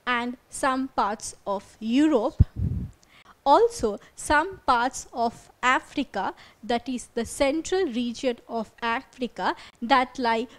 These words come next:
close to the region of high rainfall, receive moderate rainfall. Also, substantial part of India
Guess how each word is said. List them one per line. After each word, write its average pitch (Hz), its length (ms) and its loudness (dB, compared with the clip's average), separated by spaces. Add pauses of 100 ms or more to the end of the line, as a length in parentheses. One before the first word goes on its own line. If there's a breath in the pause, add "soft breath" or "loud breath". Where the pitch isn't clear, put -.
(140)
close 339 560 0
to 302 400 -2
the 240 260 0 (240 loud breath)
region 226 720 -2 (120)
of 226 240 -2
high 262 540 0 (280 soft breath)
rainfall, 233 600 -2 (280 loud breath)
receive 269 520 -2 (200)
moderate 233 680 -2 (140)
rainfall. 247 640 -2 (920 soft breath)
Also, 285 720 2 (1400 loud breath)
substantial 381 1040 0 (120)
part 233 420 2 (160)
of 226 360 -2 (120)
India 240 540 -2